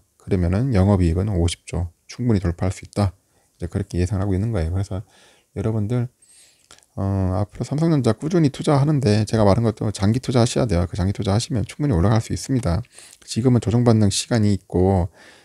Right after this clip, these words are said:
그게 지겹고 괴롭게 하겠지만은 이 기간이 결국 헛되지 않겠다는 것을 이제 보여줄 것 같아요. 그래서 뭐 한 달, 두 달, 뭐 석 달까지도 갈 수 있어요. 이 횡보 기-, 기간이. 근데 여러분들 거기에 너무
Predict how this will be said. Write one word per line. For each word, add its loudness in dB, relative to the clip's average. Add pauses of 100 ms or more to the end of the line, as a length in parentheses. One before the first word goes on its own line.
(120)
그게 -4
지겹고 2
괴롭게 -4
하겠지만은 0 (320)
이 4
기간이 0
결국 2
헛되지 0
않겠다는 0
것을 -2 (460)
이제 -6
보여줄 -2
것 -12
같아요. -2 (480)
그래서 -4 (480)
뭐 -6
한 -4
달, 2
두 -2
달, 4
뭐 2
석 -4
달까지도 2
갈 2
수 -2
있어요. 4
이 0
횡보 2
기-, -4
기간이. 0 (440)
근데 -4
여러분들 -2
거기에 -2
너무 0